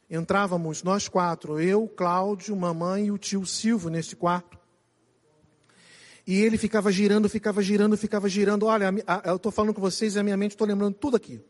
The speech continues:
Não tenho trauma de nada. Jesus já me purificou de todo o pecado, limpou a minha alma. Eu sou selado e remido pelo sangue de Jesus, louvado e remido pelo sangue de Jesus e, e selado pelo Espírito Santo. Não tenho trauma de nada, mas as memórias estão aqui.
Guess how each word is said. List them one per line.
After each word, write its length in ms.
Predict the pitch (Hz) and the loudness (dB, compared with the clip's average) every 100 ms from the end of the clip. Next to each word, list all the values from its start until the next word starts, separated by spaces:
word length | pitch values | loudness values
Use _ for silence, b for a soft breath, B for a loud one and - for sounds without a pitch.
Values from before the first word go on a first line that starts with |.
| _ _ _ | _ _ _
Não 140 | 262 277 | -8 -4
tenho 240 | 262 220 | -2 -4
trauma 340 | - 220 196 175 | -4 -2 -2 -6
de 120 | 165 | -6
nada. 320 | 190 190 165 B B | -4 -2 -4 B B
Jesus 340 | 190 240 202 220 | -4 -2 -2 -2
já 80 | 226 | -2
me 100 | 220 | -2
purificou 380 | 214 190 - | -4 -6 -6
de 80 | 208 | -4
todo 180 | 208 185 | -4 -4
o 40 | |
pecado, 580 | 180 156 196 208 196 156 B B | -4 -4 0 0 -2 -4 B B
limpou 360 | 226 214 226 208 | 0 2 2 2
a 60 | |
minha 180 | 196 180 | 2 0
alma. 520 | 170 214 214 196 190 - B | 2 2 2 0 -2 -4 B
Eu 120 | 220 | 2
sou 180 | 226 254 | 2 0
selado 480 | - 233 202 226 220 | 0 0 2 2 0
e 40 | |
remido 460 | 208 202 202 240 185 | -2 0 2 0 0
pelo 180 | 220 196 | -2 0
sangue 280 | - 226 185 | 0 -2 -2
de 100 | 170 | -2
Jesus, 440 | 185 170 214 214 | 0 0 0 0
louvado 420 | 214 190 233 254 | 2 2 0 0
e 40 | 226 | 0
remido 240 | 226 240 | 0 0
pelo 140 | 220 | -2
sangue 180 | 214 214 | -2 0
de 60 | 190 | 0
Jesus 320 | 196 294 - B B B | 0 0 -4 B B B
e, 260 | 254 254 - B | 0 0 -4 B
e 160 | 233 214 | 0 2
selado 400 | - 240 247 - | 2 4 2 2
pelo 120 | 220 | -2
Espírito 320 | - 180 165 | -2 -8 -6
Santo. 400 | - 220 254 - B B | 0 2 2 -2 B B
Não 140 | 269 | -4
tenho 200 | 294 247 | -2 0
trauma 240 | 262 254 | 0 0
de 100 | 202 | 0
nada, 360 | 190 208 247 254 B B | 0 0 0 -4 B B
mas 200 | 202 196 | 0 0
as 100 | 185 | 2
memórias 440 | 196 196 233 254 | 2 4 2 0
estão 260 | 247 - 294 | -2 -4 -4
aqui. 280 | - 131 | -4 -12